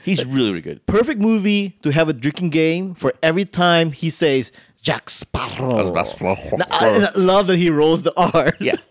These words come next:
Speaker 2: <laughs> Jack
Speaker 1: It,
Speaker 2: Sparrow.
Speaker 1: it's like he has, like, a, a Listerine in his mouth all the time. Like, he's trying to gar-, gargle the words and stuff like that. I, I love it. I
Speaker 2: And
Speaker 1: love
Speaker 2: his
Speaker 1: him.
Speaker 2: special effects where he's, he looks like he's always drowning. He's
Speaker 1: Mm-hmm.
Speaker 2: underwater. His
Speaker 1: Yeah.
Speaker 2: hair is flowing like he's underwater.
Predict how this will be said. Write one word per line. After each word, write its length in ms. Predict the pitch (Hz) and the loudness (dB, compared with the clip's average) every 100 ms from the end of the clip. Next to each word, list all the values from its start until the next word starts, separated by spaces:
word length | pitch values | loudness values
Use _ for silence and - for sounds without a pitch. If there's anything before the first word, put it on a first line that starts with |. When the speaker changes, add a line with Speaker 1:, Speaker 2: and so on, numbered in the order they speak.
| - | -4
Speaker 2:
<laughs> 160 | - - | -4 -6
Jack 180 | 139 160 | 0 0
Speaker 1:
It, 60 | - | 0
Speaker 2:
Sparrow. 460 | - - 147 127 | -8 -8 -6 -2
Speaker 1:
it's 180 | 160 170 | 0 0
like 120 | 165 | 0
he 140 | 139 147 | 0 2
has, 300 | 143 131 120 | 2 2 2
like, 160 | 110 101 | 2 2
a, 180 | 98 - | 0 0
a 220 | 87 85 | 2 2
Listerine 460 | 95 120 - 135 113 | 0 -2 -2 -2 -2
in 60 | |
his 80 | 98 | -4
mouth 260 | 90 82 82 | -2 -2 -2
all 140 | 85 | -4
the 40 | 90 | -2
time. 220 | 80 80 | -2 -2
Like, 140 | 80 | -6
he's 100 | 87 | -8
trying 140 | - 113 | -4 -4
to 40 | |
gar-, 260 | 87 98 107 | -2 -2 -2
gargle 380 | 98 123 98 90 | -2 -4 -2 -6
the 80 | 87 | -6
words 260 | 85 85 | -6 -6
and 80 | 82 | -8
stuff 140 | 82 80 | -12 -10
like 120 | 69 | -10
that. 80 | - - - 160 | -12 -18 -12 -2
I, 100 | 160 | 2
I 140 | 147 | 2
love 200 | 135 117 | 2 0
it. 60 | 90 | 0
I 100 | 120 | 2
Speaker 2:
And 100 | 233 | 4
Speaker 1:
love 80 | 262 | 4
Speaker 2:
his 100 | 262 | 2
Speaker 1:
him. 60 | 170 | 0
Speaker 2:
special 320 | 277 269 302 | -2 0 -4
effects 480 | 220 285 294 185 - | -2 2 2 0 -2
where 140 | 175 | 0
he's, 280 | 170 175 151 - - | 0 -2 -4 -12 -4
he 140 | 175 | -2
looks 160 | 175 240 | 0 0
like 80 | 202 | 0
he's 140 | 170 | -2
always 360 | - 180 165 135 | 0 0 0 -2
drowning. 420 | 113 131 139 110 | -2 0 0 -2
He's 100 | 120 | -6
Speaker 1:
Mm-hmm. 80 | 117 | -4
Speaker 2:
underwater. 460 | 147 131 117 127 101 | -2 -2 0 -2 -2
His 180 | 131 135 | -6 -2
Speaker 1:
Yeah. 100 | 131 | 0
Speaker 2:
hair 320 | 147 156 131 _ - | 2 2 0 _ -10
is 120 | 143 | -8
flowing 280 | - 143 139 | 0 0 0
like 100 | 135 | -2
he's 100 | 123 | -4
underwater. 500 | 131 123 113 123 101 | -4 -4 0 0 -2